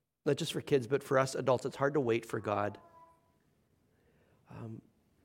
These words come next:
we don't get to know God's time. But what Christmas tells us, what Paul says when he says that at the set time, God sent his son, born of a woman. <clears throat> We, we, we maybe don't know God's time, but we know that there is a proper time.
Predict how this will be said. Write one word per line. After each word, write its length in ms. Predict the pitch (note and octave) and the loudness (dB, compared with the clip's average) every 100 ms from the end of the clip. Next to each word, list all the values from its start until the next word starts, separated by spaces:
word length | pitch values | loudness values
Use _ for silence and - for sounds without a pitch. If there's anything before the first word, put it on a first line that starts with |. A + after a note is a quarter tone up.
| _ _ _ _ _ _ _ _ _ _ _ _ _ | _ _ _ _ _ _ _ _ _ _ _ _ _
we 120 | D3+ E3 | 8 10
don't 140 | E3+ | 12
get 160 | E3+ E3 | 8 6
to 120 | D#3 | 6
know 160 | C3+ | 6
God's 360 | C#3 C3 C3 - | 8 8 6 4
time. 480 | - C3 C3 A#2+ G#2+ - - - | -2 2 4 4 0 -10 -20 -4
But 280 | A2+ E3+ D3+ | 10 10 12
what 140 | D3+ - | 6 4
Christmas 340 | F#3 - G3 | 0 0 -2
tells 260 | - E3 C3 | 2 2 2
us, 120 | B2+ | -2
what 120 | D3 | -2
Paul 220 | - D#3+ | 2 2
says 340 | D3 E3 C3+ B2 | 4 4 4 2
when 140 | C3+ | -2
he 60 | C3 | -2
says 200 | D#3+ C3 | -2 0
that 180 | C3 - - - _ _ - - | 0 -4 -20 -20 _ _ -8 -2
at 100 | C3+ | -2
the 80 | |
set 280 | - - F#3 | 0 2 2
time, 300 | - D3+ C3 | 4 2 2
God 360 | A#2+ C3 C#3 C#3 | 4 6 8 6
sent 280 | - C3 B2 | 0 -4 -2
his 160 | C3+ | -6
son, 240 | - A#2 A#2 | -2 -2 0
born 240 | A#2+ C3 | 4 6
of 120 | C#3+ | 6
a 60 | C#3+ | 4
woman. 440 | A#2+ A2+ G#2+ G#2+ - - - _ - - | 4 2 0 -2 -8 -16 -20 _ -12 -4
<clears throat> 260 | C#3 A#2 - _ _ _ _ _ _ _ - | -4 -4 -8 _ _ _ _ _ _ _ -4
We, 220 | - E3 D#3+ | 4 4 4
we, 140 | G3+ | 4
we 140 | F#3+ E3+ | 12 12
maybe 240 | F3+ F#3+ | 12 12
don't 220 | F3 F3+ | 12 10
know 160 | D#3 D#3+ | 12 12
God's 300 | D#3 D3 C#3+ | 12 12 10
time, 240 | - D3+ | 6 6
but 80 | C#3+ | 8
we 160 | C#3+ D3 | 8 10
know 260 | D3+ D#3+ | 12 12
that 160 | D#3+ D3 | 12 8
there 180 | D3 C#3+ | 8 8
is 100 | B2+ | 6
a 60 | |
proper 460 | A#2 - C3 A2 B2+ | 0 2 2 2 -2
time. 440 | - A2 G#2+ F#2+ | -2 0 0 -2